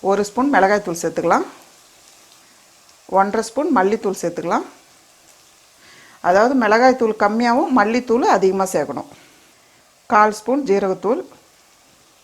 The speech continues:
கொஞ்சமா மஞ்சத்தூள். இப்போ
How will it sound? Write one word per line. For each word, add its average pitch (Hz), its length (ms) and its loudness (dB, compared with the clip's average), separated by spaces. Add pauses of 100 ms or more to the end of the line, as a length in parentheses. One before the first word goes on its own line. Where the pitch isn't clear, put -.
(840)
கொஞ்சமா 233 500 -2
மஞ்சத்தூள். 185 480 -6 (2250)
இப்போ 294 140 -2